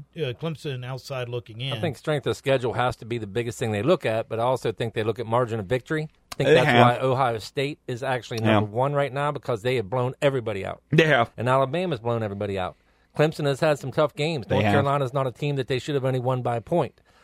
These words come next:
Speaker 2: I think that you look at stuff like that, that's what they're looking at. Uh, but like I said, it'll play itself out either way. And, uh, Clemson is not as good as last year. I mean, Lawrence is the man. He's great, but their defense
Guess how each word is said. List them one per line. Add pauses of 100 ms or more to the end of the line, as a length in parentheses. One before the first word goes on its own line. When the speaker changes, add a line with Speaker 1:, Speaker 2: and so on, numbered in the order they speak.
Speaker 2:
I
think
that
you
look
at
stuff
like
that,
that's
what
they're
looking
at. (420)
Uh,
but
like
I
said,
it'll
play
itself
out
either
way.
And,
uh,
Clemson
is
not
as
good
as
last
year. (340)
I
mean,
Lawrence
is
the
man.
He's
great,
but
their
defense